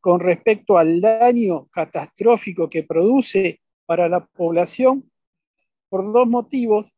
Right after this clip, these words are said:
yo digo que no. Primero, porque, eh, toda la costa atlántica vive del turismo y, eh, acá en Mar del Plata específicamente de la pesca. Dos industrias sanas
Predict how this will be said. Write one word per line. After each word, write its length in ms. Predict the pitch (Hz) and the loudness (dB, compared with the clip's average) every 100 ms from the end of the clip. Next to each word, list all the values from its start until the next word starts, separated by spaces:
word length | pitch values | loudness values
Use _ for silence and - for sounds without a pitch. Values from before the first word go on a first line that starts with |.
| _ | _
yo 200 | - 196 | -8 -6
digo 300 | 196 202 196 | -4 -2 -2
que 100 | 190 | -2
no. 280 | 190 139 - | -4 -6 -10
Primero, 560 | 175 180 208 214 220 - | -12 -6 -2 0 0 -2
porque, 540 | 170 - 175 170 - _ 170 | -8 -8 -12 -12 -14 _ -16
eh, 340 | 160 151 156 | -14 -14 -14
toda 180 | 208 220 | -6 -4
la 160 | 202 175 | -4 -4
costa 360 | 226 214 208 | -8 -6 -8
atlántica 1000 | 202 214 208 208 202 180 196 185 196 190 _ _ _ | -8 -12 -8 -8 -8 -10 -14 -6 -6 -6 _ _ _
vive 320 | 170 202 196 | -14 -8 -6
del 180 | 175 165 | -6 -8
turismo 680 | 196 247 226 233 233 262 _ _ _ _ _ - | -12 -8 -6 -4 -4 -6 _ _ _ _ _ -16
y, 560 | 196 220 254 254 _ _ | -12 -10 -12 -18 _ _
eh, 240 | 175 170 165 | -10 -6 -4
acá 160 | 190 | -4
en 60 | 196 | -2
Mar 120 | 196 | -2
del 120 | 190 | -2
Plata 240 | 196 208 220 | -2 -4 -6
específicamente 800 | 185 - 175 196 170 170 180 175 | -8 -12 -12 -8 -6 -6 -6 -6
de 100 | 156 | -4
la 140 | 151 | -2
pesca. 420 | 214 160 - - _ _ _ _ _ _ _ _ | -2 -4 -8 -20 _ _ _ _ _ _ _ _
Dos 320 | 214 294 294 - _ _ _ _ | -8 -4 -4 -6 _ _ _ _
industrias 960 | 208 233 240 285 240 240 202 202 185 _ _ | -12 -10 -6 -4 -4 -4 -2 -2 -2 _ _
sanas 760 | - 254 277 233 233 - | -2 0 2 -2 -4 -8